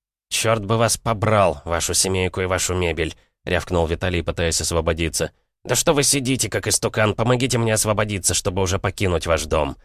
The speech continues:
Вокруг Виталия суетился его слуга, а слегка деморализованный Андреас встал из-за стола и обошел его, пытаясь понять, как так получилось. «Будет лучше, если вы снимете пиджак»,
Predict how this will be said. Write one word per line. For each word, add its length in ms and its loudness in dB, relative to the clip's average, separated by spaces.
Вокруг 340 2
Виталия 380 4
суетился 580 2
его 220 2
слуга, 520 2
а 40 0
слегка 360 2
деморализованный 800 4
Андреас 360 2
встал 300 0
из-за 220 0
стола 340 0
и 40 4
обошел 460 2
его, 240 2
пытаясь 360 0
понять, 360 0
как 160 -6
так 160 -6
получилось. 640 -2
«Будет 360 -4
лучше, 280 2
если 240 2
вы 120 2
снимете 440 2
пиджак», 640 -4